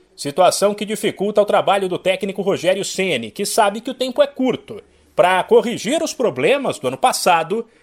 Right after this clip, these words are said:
e fazer com que os reforços se encaixem na equipe. Além dos atletas em isolamento, quem não tem treinado com o elenco é o meia-atacante Vitor Bueno.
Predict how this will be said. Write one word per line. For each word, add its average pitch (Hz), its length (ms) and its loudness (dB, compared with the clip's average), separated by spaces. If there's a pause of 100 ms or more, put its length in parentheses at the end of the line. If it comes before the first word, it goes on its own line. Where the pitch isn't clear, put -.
(120)
e 339 80 -2
fazer 262 380 2
com 262 140 -4
que 254 100 -8
os 240 80 -6
reforços 214 880 0
se - 200 -6
encaixem 202 600 -2
na 208 100 -4
equipe. 190 600 -6 (500)
Além 196 280 2
dos 190 160 0
atletas 180 580 2
em 180 100 -2
isolamento, 165 680 0
quem 180 220 -2
não 220 420 2
tem 269 280 0
treinado 131 600 0
com 190 200 -2
o 262 40 2
elenco 208 580 -2 (300)
é 220 100 4
o 247 80 6
meia-atacante 240 800 0
Vitor 214 340 0
Bueno. 202 460 0